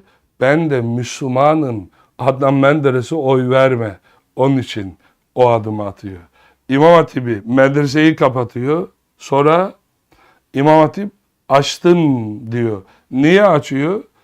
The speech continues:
Efendim neyin önünü açmak için? Kendi iktidarını, Menderes'in yolunu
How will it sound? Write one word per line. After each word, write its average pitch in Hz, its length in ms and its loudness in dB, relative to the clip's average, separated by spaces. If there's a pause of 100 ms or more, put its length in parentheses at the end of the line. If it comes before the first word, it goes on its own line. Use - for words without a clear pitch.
(240)
Efendim 147 680 -2
neyin 196 520 0
önünü 139 340 2
açmak 113 460 -6
için? 196 400 -8 (1300)
Kendi 131 340 -2
iktidarını, 127 960 -4 (320)
Menderes'in 139 640 0
yolunu 139 640 -2